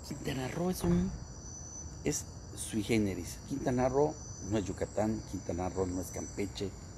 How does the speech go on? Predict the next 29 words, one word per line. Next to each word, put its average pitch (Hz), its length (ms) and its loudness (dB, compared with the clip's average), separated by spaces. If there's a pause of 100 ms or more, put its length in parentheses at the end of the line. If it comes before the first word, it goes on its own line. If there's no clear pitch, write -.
(760)
Quintana 95 340 4
Roo 110 280 6 (160)
es - 120 -6
una 107 160 4
tierra 104 460 8 (560)
de 95 80 6
migrantes, 98 840 4 (500)
donde 85 400 -2 (400)
todos 120 280 12
los 98 100 -6
que 98 80 0
aquí 104 160 -2
estamos, 104 440 4
el 92 140 -2
noventa 95 360 4
por 82 160 -4
ciento, 104 260 0
el 87 60 0
ochenta 101 340 0
por 85 160 -4
ciento, - 340 0 (400)
no 123 120 2
nacimos 107 440 0
acá. 110 240 0 (1000)
Entonces 123 240 -2
sí 156 180 0
es - 260 0 (460)
muy 165 100 6
factible 113 640 2